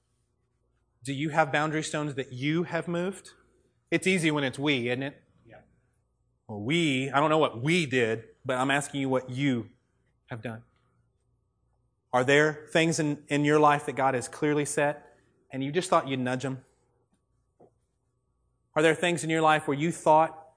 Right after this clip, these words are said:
Speaker 1: and you've taken the, the victories that you've won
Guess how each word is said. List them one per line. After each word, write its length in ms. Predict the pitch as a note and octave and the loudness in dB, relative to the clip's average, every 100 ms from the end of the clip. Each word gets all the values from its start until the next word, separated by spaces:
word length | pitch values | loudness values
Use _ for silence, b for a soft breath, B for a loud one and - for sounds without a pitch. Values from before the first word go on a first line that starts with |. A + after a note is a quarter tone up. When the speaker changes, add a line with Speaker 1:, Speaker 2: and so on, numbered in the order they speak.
| _ _ _ _ _ | _ _ _ _ _
Speaker 1:
and 120 | C#3+ C#3+ | -6 -4
you've 140 | C#3+ | -6
taken 440 | - F3 F3 D3+ | -4 -2 -2 -4
the, 80 | C#3 | -4
the 160 | B2 B2 | -4 -6
victories 760 | A#2+ D#3 D#3+ E3 E3 E3 - _ | 0 0 0 -2 -2 -2 -10 _
that 140 | C#3+ C#3+ | -8 -6
you've 180 | C3 | -6
won 400 | C3+ C#3 D3+ F3 | -4 -2 -2 -4